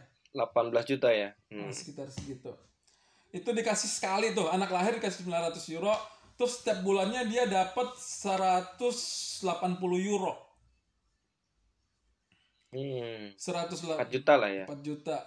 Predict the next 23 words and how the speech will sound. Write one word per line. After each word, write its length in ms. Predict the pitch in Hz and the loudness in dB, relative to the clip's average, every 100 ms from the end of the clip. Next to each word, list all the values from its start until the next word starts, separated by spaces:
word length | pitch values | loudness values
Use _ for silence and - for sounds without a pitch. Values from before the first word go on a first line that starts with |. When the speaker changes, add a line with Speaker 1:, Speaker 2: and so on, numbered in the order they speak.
| - | -14
Speaker 1:
Empat 160 | - - | -14 -10
ratus 80 | - | 0
ribu? 220 | 147 107 98 _ _ _ _ - | 0 0 -6 _ _ _ _ -14
Speaker 2:
Empat 200 | - 147 | -12 -8
juta. 300 | 165 - - - - _ | -10 -8 -10 -10 -14 _
Speaker 1:
Hmm. 160 | - 180 | -12 -8
Speaker 2:
Buat, 280 | 147 151 151 | -4 -4 -6
eh, 520 | - 165 156 151 147 143 | -10 -4 -2 -2 -2 -4
susu 480 | - 135 - 180 190 | -6 -6 0 2 2
atau 260 | 147 160 | -2 -6
buat 180 | 143 135 | -6 -8
ini 220 | - 131 135 | -12 -14 -12
dia 300 | 127 131 131 | -12 -12 -12
gitu. 320 | 117 113 - - - | -14 -18 -20 -20 -14
Speaker 1:
Ya, 240 | - 120 98 | -10 -6 -6
popok 400 | - 107 127 123 | -6 0 2 4
Speaker 2:
Oh, 60 | |
Speaker 1:
lah 80 | 110 | 2
ya. 240 | 101 98 107 | 2 2 0
Speaker 2:
iya, 0 | 117 | -6
intinya 340 | 104 - 127 127 | -14 -14 -14 -12
kayak 200 | 120 110 | -12 -14
gitu. 220 | 110 - | -16 -18